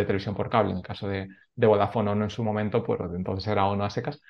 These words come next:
eh, como, como eso se hace, ¿no? Y tiene unas antenas de satélite gigantes donde recibían la información, la inyectaban en, en los centros de datos y,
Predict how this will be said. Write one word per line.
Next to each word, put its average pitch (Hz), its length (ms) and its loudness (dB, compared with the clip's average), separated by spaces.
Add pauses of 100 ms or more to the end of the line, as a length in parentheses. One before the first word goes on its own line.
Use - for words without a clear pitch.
(240)
eh, 117 380 8
como, 110 540 6
como 107 540 2
eso 104 160 -4
se - 140 -4
hace, 104 180 -2
¿no? 104 80 0
Y 101 60 0
tiene 98 140 -2
unas 101 140 -2
antenas 151 280 0
de 90 60 -4
satélite 98 340 0
gigantes 110 560 4 (260)
donde 107 180 4
recibían 104 360 4
la 101 60 2
información, 131 520 2
la 107 80 4
inyectaban 98 500 2
en, 98 280 -2
en 107 100 0
los 101 160 -2
centros 107 320 0
de 101 80 4
datos 127 380 4
y, 101 180 -4